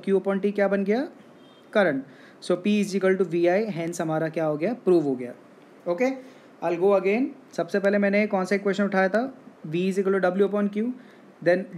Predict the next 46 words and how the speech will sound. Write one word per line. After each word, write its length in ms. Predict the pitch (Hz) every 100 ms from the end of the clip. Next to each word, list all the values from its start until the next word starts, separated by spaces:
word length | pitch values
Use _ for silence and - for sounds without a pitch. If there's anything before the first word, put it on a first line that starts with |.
| 156
W 320 | 165 165 208
को 120 | 214
किसके 300 | 208 208 214
इक्विवेलेंट 380 | 202 202 208 208
रखा? 260 | 208 208 254 - - - - 151
V 120 | 175 196
into 160 | 202 208
Q। 100 | 214 262 - - - - - -
Then 240 | 165 214 240 - - 180
बेस 360 | 156 202 226
फॉर्मूला, 280 | 208 175 156
यानी 160 | 156 170
कि 60 |
हमारा 160 | 180 175
जो 220 | 180 185 180 - - - - - - - - - -
पावर 200 | 196 220
का 100 | 202
फॉर्मूला, 320 | 165 143 135
पावर 240 | 160 170
का 80 | 202
फॉर्मूला 260 | 202 196 196
क्या 120 | 208
था? 100 | 226 180
W 260 | 170 190
upon 180 | 185 180
T, 120 | 160 131
work 200 | 151 165
done 120 | 180 180
upon 180 | 180 165
time। 180 | 135 156
उस 140 | 180
work 200 | 175 180
done 140 | 202 208
के 80 | 214
जगह 220 | 208 208
पे 120 | 240
V 160 | 190 190
into 180 | 196 208
Q 120 | 220
रख 80 | 202
दिया। 220 | 214 254 - - - - -
And 200 | 185 190 185
you 80 | 226
know 100 | 208
that 180 | 233
I 100 | -